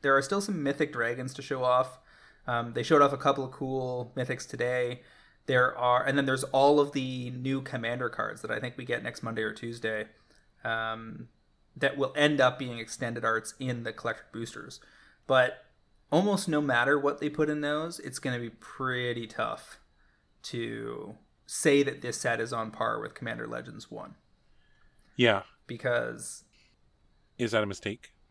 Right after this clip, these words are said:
Speaker 1: I, I think so, because it, it, it's somewhere between Adventures of the Forgotten Realms from last summer, which was widely panned, even though it actually has more good cards than people realize, and C M R one,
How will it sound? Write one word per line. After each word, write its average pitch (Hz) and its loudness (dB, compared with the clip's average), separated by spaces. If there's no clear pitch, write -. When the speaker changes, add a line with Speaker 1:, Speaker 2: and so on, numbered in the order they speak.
Speaker 1:
I, - 4
I 214 8
think 294 0
so, 110 0
because 190 4
it, 180 -8
it, 214 -6
it's 208 2
somewhere 294 6
between 202 -2
Adventures 165 0
of 214 -2
the 202 -4
Forgotten 165 6
Realms 139 2
from 151 -4
last 135 0
summer, 110 -6
which - -10
was 117 -4
widely 131 0
panned, 117 -6
even 123 -10
though 120 -4
it 117 -2
actually 117 -4
has 117 -2
more 120 -6
good 117 -6
cards 117 -2
than 120 -12
people 117 -10
realize, 113 -8
and 120 -2
C - -4
M 120 -2
R 117 -2
one, - -14